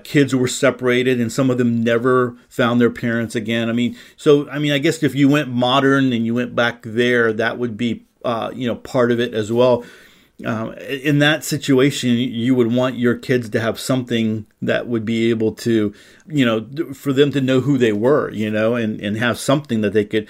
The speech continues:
carry on them, maybe even a flash drive if that was something that, uh, that you could hand them and, and walk away with. But anyway, I'm kinda getting ahead of myself. Let me continue reading here.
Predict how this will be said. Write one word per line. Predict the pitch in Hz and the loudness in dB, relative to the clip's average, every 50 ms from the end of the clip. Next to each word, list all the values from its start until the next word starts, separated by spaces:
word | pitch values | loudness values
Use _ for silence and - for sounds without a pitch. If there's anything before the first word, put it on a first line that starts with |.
| - - - - _ _ | -12 -20 -20 -20 _ _
carry | - 156 131 120 113 113 | -2 0 2 2 2 0
on | 101 101 104 110 110 | -4 -6 -6 -4 -4
them, | 110 110 110 | -4 -2 0
maybe | 113 120 127 143 | 0 0 0 -2
even | 135 127 131 131 120 | -2 0 0 2 0
a | 107 104 | 0 -2
flash | - 107 113 104 113 139 139 - | -4 -6 -4 -2 -2 -2 -2 -2
drive | - 104 104 98 90 | -2 -2 -2 -2 -4
if | 95 92 - | -6 -4 -2
that | 113 104 - 98 | -2 -2 0 2
was | 113 113 113 - - - - - - | 2 2 2 0 -6 -18 -20 -20 -20
something | _ - 127 120 107 - 117 113 110 104 | _ 0 0 0 0 0 -2 -2 0 0
that, | 104 101 101 101 - - | 0 0 0 -4 -2 -2
uh, | 113 104 95 110 | -2 0 0 -2
that | 104 110 107 - | -4 -4 -6 -6
you | - 127 120 120 | -6 -4 -2 -2
could | 120 120 127 120 110 - - - - _ | 0 2 0 0 0 -2 -10 -18 -20 _
hand | - 107 123 131 131 131 139 131 | -8 -2 -2 0 2 2 2 2
them | 127 123 123 120 123 - - | 2 2 2 2 0 -2 -4
and, | 117 110 110 110 110 | -6 -6 -6 -6 -6
and | 113 - 113 113 117 | -6 -4 -4 0 2
walk | 113 107 110 110 - | 2 2 2 0 -2
away | 113 104 107 110 120 127 | 0 2 2 4 4 2
with. | 113 104 101 98 - - _ - - - _ _ | 2 2 0 -2 -4 -12 _ -20 -20 -20 _ _
But | - 131 | -2 0
anyway, | 135 131 120 117 113 | 2 2 4 2 0
I'm | 104 | 0
kinda | - - 156 135 | -2 -4 -4 -2
getting | 120 117 123 117 110 104 | 0 0 -2 0 -2 -4
ahead | 95 101 135 135 | -4 0 0 0
of | 135 120 | 2 0
myself. | 110 104 101 - - 101 95 - - - - - - - - - | -2 -4 -6 -6 -8 -10 -10 -10 -12 -20 -20 -20 -20 -20 -12 -4
Let | - 135 | -2 0
me | 143 135 | 0 2
continue | 131 - 139 - - 139 127 123 117 110 | 0 0 -4 0 0 2 2 4 2 2
reading | 110 113 110 110 107 104 | 0 0 -2 -2 -2 -2
here. | 104 92 90 - | -4 -6 -8 -10